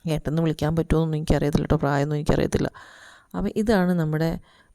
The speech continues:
പഴയ വാതിൽ കുത്തിപ്പൊളിച്ച് എടുത്തപ്പം അതിനകത്ത് നിന്ന് കിട്ടിയതാട്ടോ ഞങ്ങൾ പണ്ട് വെച്ചിട്ടുണ്ടായിരുന്ന, ഏ, ഇതായിരുന്നു. ഇനി അതെന്താ പറയുകയെന്ന് അറിയുന്നവരൊന്ന് കമൻറ്റ് ചെയ്യണേ. നമ്മൾ സ്വർണ്ണമൊക്കെ വെക്കുമല്ലോ വാതിൽക്കട്ടിലിൻ്റെ താഴെ,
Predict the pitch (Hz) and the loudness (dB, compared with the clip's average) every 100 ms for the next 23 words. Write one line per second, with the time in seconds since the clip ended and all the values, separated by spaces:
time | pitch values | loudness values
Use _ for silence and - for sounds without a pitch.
0 | - 180 180 202 208 185 156 151 160 208 | 2 4 6 6 4 4 2 0 -2 -4
1 | - 156 165 160 160 156 - 190 - 160 | -6 -8 -8 -6 -6 -6 -10 -10 -8 -10
2 | 156 156 165 175 156 160 165 185 185 - | -8 -10 -8 -6 -4 -4 -4 -2 -4 -4
3 | - 147 151 156 151 151 160 147 151 156 | -2 -2 -2 -4 -4 -4 -2 -4 -4 0
4 | 160 143 156 156 147 139 139 - 123 233 | 0 -2 -6 -6 -4 -2 -2 -4 -6 -6
5 | _ _ - - - - _ 160 165 160 | _ _ -20 -20 -20 -20 _ -4 -2 -2
6 | 147 147 - - - 175 175 175 180 - | -4 -6 -6 -8 -6 -4 -2 -2 -2 0
7 | 156 160 185 185 160 165 165 165 151 156 | 0 0 0 0 0 0 0 0 0 -2
8 | 160 143 143 151 147 156 240 _ _ _ | -2 -2 -2 -4 -2 -2 -4 _ _ _
9 | _ - 175 185 180 175 185 180 170 151 | _ -8 -4 0 2 2 2 2 2 0
10 | - 151 151 147 147 151 151 147 147 147 | -2 -2 0 0 0 -2 -6 -4 -4 -4
11 | 151 151 139 143 139 | -4 -2 -2 -2 -4